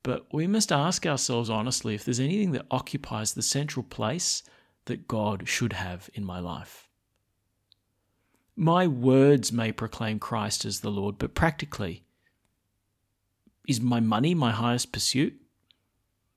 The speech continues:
Or, or my power, or my reputation, or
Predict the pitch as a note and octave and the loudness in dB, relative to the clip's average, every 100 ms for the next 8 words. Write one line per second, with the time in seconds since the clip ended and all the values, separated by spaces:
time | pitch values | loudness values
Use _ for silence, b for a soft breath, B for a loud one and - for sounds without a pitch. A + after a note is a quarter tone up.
0 | _ _ _ _ _ - A#2+ A2+ - A#2 | _ _ _ _ _ -6 -2 0 -2 -2
1 | A2+ G#2+ G#2 - A2 G2 C3 F#3 - G#2 | -2 0 0 -2 -2 -2 -2 -4 -4 -4
2 | G2 G2+ G2 G#2 G#2+ G#2 - G2+ - - | -4 -4 -4 -4 -4 -4 -2 -4 -4 -6
3 | G#3 - _ G#2+ G#2+ G#2 | -8 -12 _ -8 -6 -6